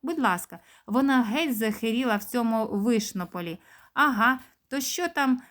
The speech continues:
е, у Міщинському лісі?» «Нічого, просто красиво там», тітонькин голос вирівнявся.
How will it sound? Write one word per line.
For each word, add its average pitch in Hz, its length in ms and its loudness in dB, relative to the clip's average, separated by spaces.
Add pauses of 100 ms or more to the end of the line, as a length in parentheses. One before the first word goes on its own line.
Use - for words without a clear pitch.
(120)
е, 208 120 -2
у 247 280 2
Міщинському 233 720 2
лісі?» 196 480 -2 (380)
«Нічого, 190 400 -2
просто 277 340 -4
красиво 262 580 -2
там», 160 200 -8 (140)
тітонькин 190 640 -6
голос 254 420 0 (340)
вирівнявся. 180 880 -2